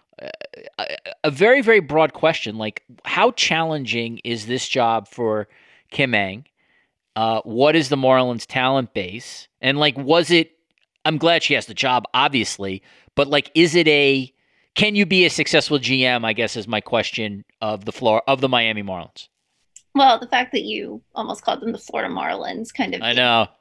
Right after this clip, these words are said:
Speaker 2: is
Speaker 1: Nice
Speaker 2: exactly
Speaker 1: catch.
Speaker 2: how relevant they have been. Um,
Speaker 1: <laughs>
Speaker 2: I honestly think that, like, you know, I think I saw a lot of jokes and commentary like, "Wow, Kim Ng really likes a challenge." But, like, okay, I think what people are forgetting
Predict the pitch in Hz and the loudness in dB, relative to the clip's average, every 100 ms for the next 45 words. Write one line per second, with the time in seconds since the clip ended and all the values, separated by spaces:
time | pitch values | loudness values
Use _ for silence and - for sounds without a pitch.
0 | _ - 226 233 226 110 - - - - | _ -8 -4 0 0 0 -2 -8 -14 -10
1 | 226 180 185 190 175 - 196 202 - - | -2 -2 -2 -8 -10 -8 -6 -6 -6 -6
2 | - 214 - - 226 208 208 240 _ - | -6 -8 -10 -2 0 0 -2 -8 _ -20
3 | - - _ _ _ _ _ - 302 - | -20 -20 _ _ _ _ _ 0 0 0
4 | 381 508 554 480 320 302 466 - 302 294 | -6 -2 -2 0 0 0 -2 -4 -2 0
5 | 277 262 247 - _ _ _ _ _ _ | 2 2 0 -10 _ _ _ _ _ _
6 | _ _ _ _ _ _ - 285 254 262 | _ _ _ _ _ _ 0 2 2 0
7 | 277 294 277 - - _ _ _ _ _ | 0 2 0 -2 -18 _ _ _ _ _
8 | _ _ _ _ - 269 269 226 226 208 | _ _ _ _ -6 -4 4 4 6 2
9 | 208 240 226 220 226 208 214 220 220 196 | -2 0 0 0 -4 -4 -2 -2 0 0
10 | 202 208 78 82 - - 226 233 190 - | 2 0 -2 -4 -6 -2 0 2 0 -2
11 | 233 226 214 208 202 196 208 214 233 247 | -2 0 0 -2 -4 -4 -4 -4 -6 -8
12 | - 277 254 240 - - 240 208 - _ | -2 -2 0 -4 -4 -2 0 0 -4 _
13 | _ _ _ _ _ _ 269 277 - 233 | _ _ _ _ _ _ -2 0 0 -2
14 | 277 427 427 311 277 247 202 208 202 196 | -2 -2 -2 -4 -4 -2 -2 -4 -8 -4
15 | 196 180 - | -4 -4 -8